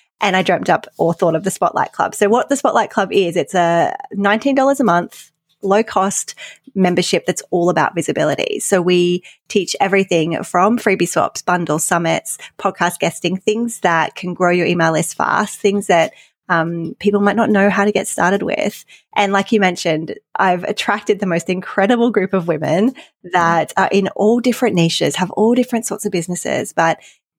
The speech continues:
c-, are coming together and brainstorming and just helping each other get more visible, you know, cheering each other on as they build their email list. And it's just become my most favorite thing in the world that I've ever done.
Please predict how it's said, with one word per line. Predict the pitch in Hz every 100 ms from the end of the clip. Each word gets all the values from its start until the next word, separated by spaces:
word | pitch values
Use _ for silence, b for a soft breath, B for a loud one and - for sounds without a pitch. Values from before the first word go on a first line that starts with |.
| _ -
c-, |
are | -
coming | - 208 208
together | 202 175 175
and | 170 170
brainstorming | 170 180 190 190 175 175 170 165 -
and | 156 156 156 156 -
just | 185 -
helping | 190 190 196
each | 170 175
other | 160 156 160 B _ _
get | 190 190
more | 185
visible, | 165 175 156 151 156 165 _
you | 190
know, | 165 156 160
cheering | - 190 185
each | 190 202
other | 185 175
on | 175
as | 170
they | 180
build | 170 165
their | 165
email | 160 156
list. | 151 156
And | 185
it's | 196 -
just | 208
become | 233 202 175
my | 160
most | 165 165 -
favorite | 165 165 -
thing | 151 156 160
in | - 180
the | 156
world | 113 123
that | -
I've | -
ever | 160 -
done. | - -